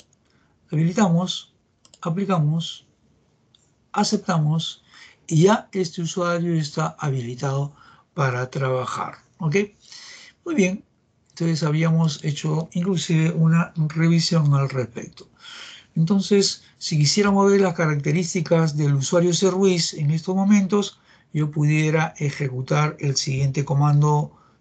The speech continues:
de línea, ¿no? Ver las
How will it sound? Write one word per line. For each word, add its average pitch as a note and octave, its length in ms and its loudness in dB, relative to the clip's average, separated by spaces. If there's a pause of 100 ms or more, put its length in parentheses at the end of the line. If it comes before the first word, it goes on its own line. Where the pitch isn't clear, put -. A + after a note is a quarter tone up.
(100)
de C#3+ 160 0
línea, D3 340 2
¿no? D3+ 200 -8 (1120)
Ver C3+ 480 -2 (1900)
las A#2+ 500 -8